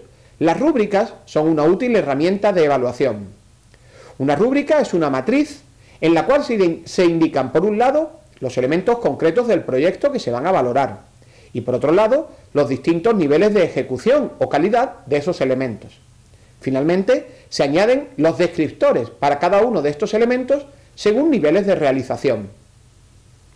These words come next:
Me gustaría distinguir dos funciones para las rúbricas. Por un lado, su elaboración representa un ejercicio de reflexión importante para el docente,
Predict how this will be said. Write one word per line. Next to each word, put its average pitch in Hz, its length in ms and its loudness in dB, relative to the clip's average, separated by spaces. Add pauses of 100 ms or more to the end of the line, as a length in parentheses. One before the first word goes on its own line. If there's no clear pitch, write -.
(760)
Me 170 100 2
gustaría 311 320 2
distinguir 247 480 0
dos 240 160 2
funciones 180 520 0
para - 220 0
las 143 220 -2
rúbricas. 117 480 -6 (840)
Por 143 120 0
un 165 140 4
lado, 262 400 0 (300)
su - 180 0
elaboración 180 500 2
representa 175 500 -2
un 208 80 2
ejercicio 262 520 0
de 247 120 4
reflexión 196 800 0 (420)
importante 175 640 -2
para 147 160 0
el 139 100 0
docente, 131 520 -4